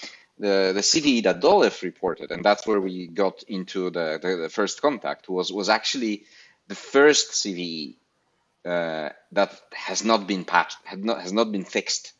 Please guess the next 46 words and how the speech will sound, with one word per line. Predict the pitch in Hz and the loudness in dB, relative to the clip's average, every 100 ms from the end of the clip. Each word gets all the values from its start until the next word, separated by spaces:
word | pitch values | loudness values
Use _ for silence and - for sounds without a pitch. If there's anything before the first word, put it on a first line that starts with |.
| - | -8
in | 92 85 | -6 -4
Airflow | 85 87 - 80 | -6 -6 -4 -6
one | 73 73 | -6 -10
dot | 69 - | -12 -10
ten. | - - _ _ _ _ | -12 -12 _ _ _ _
The, | 80 92 | -4 -2
uh, | 85 | 0
the, | 85 87 73 - - - - 101 | 2 0 0 -8 -14 -16 -10 -4
it | 107 | 6
was | 123 123 | 8 8
fixed | 131 120 95 | 6 4 -2
in, | 98 95 | -2 -2
in | 95 90 | -2 -4
two | 104 | 0
dot, | 90 82 - | 0 0 -4
uh, | 80 78 78 76 87 | -2 0 -2 -2 -2
I | 87 | -2
can't | 98 90 | -2 -4
remember | 90 85 | -4 -2
which | 82 90 | -2 -2
version, | 90 90 - 135 - - - | 0 0 -2 -6 -10 -20 0
but | 92 | 4
it | 104 | 4
was | 95 | 4
fixed | - 98 - | 2 0 2
there. | 107 151 170 - _ _ _ _ _ - | 4 4 2 -8 _ _ _ _ _ -2
Uh, | 95 92 - 107 | 2 2 0 0
but | 92 113 | 6 8
it's, | 113 - - 117 | 8 2 -2 2
it | 110 | 8
will | 120 | 10
never | 123 117 101 | 10 8 6
be | 90 | 2
fixed | 104 - - | -4 -4 -6
in | 92 | -4
one | 87 87 | -4 -6
dot | 78 | -8
ten | - 78 | -6 -2
unless | 101 107 113 | 6 8 8
somebody | - 117 101 92 | 6 6 4 2
does | 78 69 | -2 -6
it | 73 | -8
themselves. | 71 76 - 85 - - - _ 82 | -8 -2 2 2 0 -8 -10 _ -4
Uh, | 85 82 | -2 -2
but | - 90 - _ _ _ _ | -2 -4 -6 _ _ _ _
no, | 92 104 107 98 - | -2 4 4 4 -2